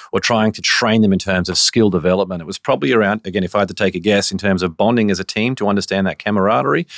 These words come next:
and the role of the individual. So every single person knew what needed to be done. And you get a lot of, a lot of coaches who try and just overload in terms of the instructions. What does someone need to do?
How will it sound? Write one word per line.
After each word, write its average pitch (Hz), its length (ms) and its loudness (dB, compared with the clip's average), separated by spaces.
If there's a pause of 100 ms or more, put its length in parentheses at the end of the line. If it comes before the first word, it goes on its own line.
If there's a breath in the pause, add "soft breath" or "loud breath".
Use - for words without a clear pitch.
(200 loud breath)
and 101 120 -2
the 98 80 0
role 120 360 4
of 95 140 0
the 101 200 0
individual. 104 640 0
So 95 200 -2
every 120 180 0
single 110 300 -2
person 101 460 -2
knew 104 180 2
what 92 200 0
needed 92 280 -6
to - 120 -14
be 82 120 -8
done. 90 480 -2 (680 loud breath)
And 98 280 0
you 101 80 0
get 139 160 0
a - 20 2
lot 131 180 4
of, 113 240 -2
a 113 80 -4
lot 127 140 0
of 123 140 -12
coaches 117 520 -4
who - 80 -12
try 117 260 -4
and 120 40 0
just 110 240 -2
overload 113 560 2
in 95 80 2
terms 104 260 -4
of 101 60 -2
the 90 100 -4
instructions. 95 600 -2
What 110 80 0
does 113 120 0
someone 101 280 2
need 98 160 2
to - 80 -12
do? 107 260 2